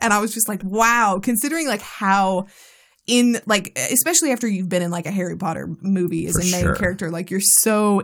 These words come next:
Speaker 1: in the zeitgeist. I was like, it's so funny to think, like, the director just can't even remember his name at this point.
Speaker 2: I spoke my piece about this movie.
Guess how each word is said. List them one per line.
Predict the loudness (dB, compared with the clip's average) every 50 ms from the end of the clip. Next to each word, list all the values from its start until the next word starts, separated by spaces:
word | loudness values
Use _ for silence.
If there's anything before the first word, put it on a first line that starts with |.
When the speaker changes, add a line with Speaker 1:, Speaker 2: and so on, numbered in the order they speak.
| -2
Speaker 1:
in | -4 -4 0 0 2 2
the | 0 0 0
zeitgeist. | -2 0 0 -2 -2 -4 -4 -2 -2 0 0 0 -2 -2 -2 -4 -4 -4
I | -4 -2
was | -2 -2 0
like, | 0 -2 -2 -2
it's | -2 -2 0 0 2 2
so | 2 0 0
funny | 0 0 0 0 0 0
to | -2 -2
think, | -2 -4 -4 -2 -4
like, | -6 -6 -4 -4
the | -2 -2
director | 0 0 0 -2 -2 -4 -6 -6
just | -6 -4 -6 -6 -6
can't | -6 -6 -6
even | -6 -8 -8 -10
remember | -10 -10 -10 -10 -8 -6 -6
his | -6 -4 -6
name | -6 -6 -6 -6 -6
at | -6 -6
this | -8 -8
point. | -6 -8 -10 -8 -4 0
Speaker 2:
I | 2 2 4
spoke | 2 2 2 0 0 0 0
my | 0 0 0
piece | 2 2 0 0 0
about | 0 -2 -2 -2 -2
this | -4 -4 -2
movie. | -2 -2 0 2 2 0 0 0 -2 -4